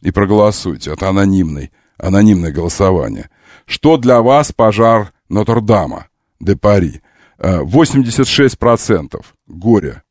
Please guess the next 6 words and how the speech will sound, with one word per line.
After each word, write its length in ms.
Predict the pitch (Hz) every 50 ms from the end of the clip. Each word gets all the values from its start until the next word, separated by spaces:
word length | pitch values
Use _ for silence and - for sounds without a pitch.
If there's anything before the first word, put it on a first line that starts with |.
| _ _ _ _ _ _
общая 400 | - 98 90 - - - 113 110
беда. 380 | 98 85 82 67 - 57 50 - _ _ _ _ _ _ _ _ _
Восемьдесят 920 | - 87 90 113 123 139 147 139 - 160 160 151 135 151 143 - 156 -
шесть 360 | - - - 117 110 - -
процентов — 720 | - 113 117 113 - - 120 104 82 73 - 73 69 69
горе, 640 | 80 87 87 90 110 117 110 98 85 65 62 - -